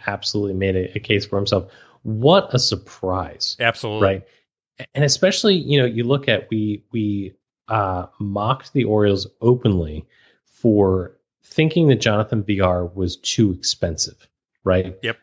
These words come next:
Speaker 1: They're not gonna pay the ten million dollars for, for, uh, uh,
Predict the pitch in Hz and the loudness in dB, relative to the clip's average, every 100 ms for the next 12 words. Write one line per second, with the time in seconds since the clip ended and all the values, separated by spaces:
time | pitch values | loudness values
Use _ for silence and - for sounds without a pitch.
0 | _ 110 113 120 131 131 120 127 104 - | _ 2 4 2 2 2 2 -2 -2 -4
1 | - 117 117 113 104 95 92 95 - 101 | -2 0 2 2 2 2 0 -4 -6 -4
2 | 92 92 - - 95 90 87 87 87 - | -4 -6 -10 -10 -8 -8 -10 -12 -12 -14
3 | - _ _ _ _ - | -16 _ _ _ _ -20